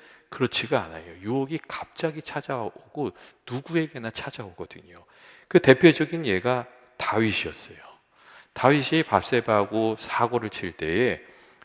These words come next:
사실 다윗이 부족함이 없었거든요. 돈도 있고 명예도 있고 예쁜 아내도 있고 또 마음만 먹으면 얼마든지 아내를 더 얻을 수도 있고. 이 다윗이요, 이게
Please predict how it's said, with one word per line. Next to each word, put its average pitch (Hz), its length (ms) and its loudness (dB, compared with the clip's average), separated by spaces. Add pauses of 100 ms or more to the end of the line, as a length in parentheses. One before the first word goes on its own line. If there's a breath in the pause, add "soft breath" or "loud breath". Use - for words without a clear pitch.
사실 - 480 -4 (380 loud breath)
다윗이 127 800 -2
부족함이 123 540 -4
없었거든요. - 840 -12 (500 soft breath)
돈도 156 400 4
있고 143 320 2
명예도 123 420 2
있고 113 320 0
예쁜 95 360 2
아내도 82 360 -6
있고 - 420 -16 (400 soft breath)
또 165 120 4
마음만 131 480 8
먹으면 127 560 2
얼마든지 151 500 4
아내를 107 400 -2
더 135 400 -8
얻을 92 260 -6
수도 - 300 -12
있고. - 480 -20 (840)
이 185 80 -4
다윗이요, 143 800 0 (520 soft breath)
이게 196 100 2